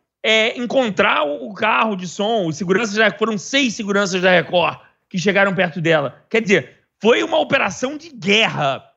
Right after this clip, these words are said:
Operação de guerra. Quer dizer, eles descobriram um trecho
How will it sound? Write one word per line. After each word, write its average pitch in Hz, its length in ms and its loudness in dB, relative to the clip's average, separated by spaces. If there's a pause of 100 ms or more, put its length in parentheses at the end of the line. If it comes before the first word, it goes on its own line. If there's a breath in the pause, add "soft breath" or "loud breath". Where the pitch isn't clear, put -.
(380)
Operação 208 560 -4
de 208 220 -6
guerra. 180 680 0
Quer 214 120 -2
dizer, 170 380 -2 (220)
eles 254 240 2
descobriram 196 520 2
um 254 140 -2
trecho 208 680 0